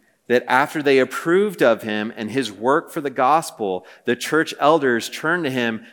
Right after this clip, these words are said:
presented the right hand of fellowship to say, "You are with us. You are our partner. You are alongside us. You are in this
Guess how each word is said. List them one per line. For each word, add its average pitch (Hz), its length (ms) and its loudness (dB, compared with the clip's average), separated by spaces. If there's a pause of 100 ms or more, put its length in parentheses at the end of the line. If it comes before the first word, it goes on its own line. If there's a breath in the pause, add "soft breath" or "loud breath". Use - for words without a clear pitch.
(100)
presented 151 420 0
the 117 80 0
right 131 320 2
hand 151 440 -4
of 131 140 -12
fellowship 147 520 2
to - 80 -12
say, 113 320 -2 (160 loud breath)
"You 139 360 -2
are 123 240 2
with 117 480 -2
us. 110 360 -2
You 131 160 -2
are 123 260 2
our 110 220 -4
partner. 120 500 -2
You 123 320 -6
are 120 140 2
alongside 117 800 0
us. 117 180 -6
You 123 120 -2
are 113 100 2
in 156 260 -6
this 127 260 -4